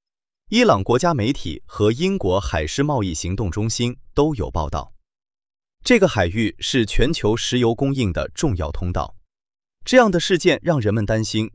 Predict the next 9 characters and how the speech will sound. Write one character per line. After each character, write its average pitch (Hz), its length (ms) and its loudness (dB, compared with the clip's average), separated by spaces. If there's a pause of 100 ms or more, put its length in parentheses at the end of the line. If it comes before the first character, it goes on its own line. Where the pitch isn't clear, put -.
地 165 160 0
区 - 220 -2
安 160 200 0
全 76 300 -4 (120)
和 - 260 -4
能 85 300 -4
源 76 260 -2
运 76 160 -4
输。 85 320 -8